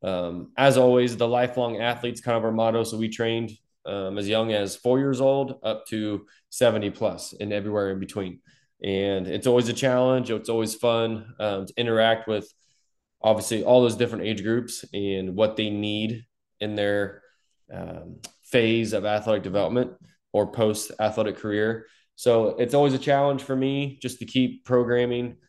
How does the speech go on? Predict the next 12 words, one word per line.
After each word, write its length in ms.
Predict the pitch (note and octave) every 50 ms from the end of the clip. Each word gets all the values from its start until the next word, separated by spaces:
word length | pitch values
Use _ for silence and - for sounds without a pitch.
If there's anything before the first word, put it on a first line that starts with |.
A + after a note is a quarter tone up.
| _ _ -
uh, 340 | - G#2 G#2 G2+ G2 F#2+ F2+
new 440 | F2 A2 B2 C3+ D3 D3+ D3+ D3 C3+
and 120 | A2+ G#2+
fresh 540 | A2 - B2+ B2 B2 B2+ B2 A#2 - - - - - -
and, 580 | G#2 G2+ G2 G2 G2 F#2+ F#2+ F#2 F#2 F#2 F2 - _ -
uh, 220 | G2+ G2+ F#2 E2+ E2+
exciting 420 | G2 F#2+ - - A2+ A2+ A2+ A2+ A2
for 100 | A2 A#2
all 120 | A2 A2
of 60 | G#2+
our 60 | A2+
members. 460 | A2 A2+ A2+ A2+ A2 A#2 A#2 A2+ -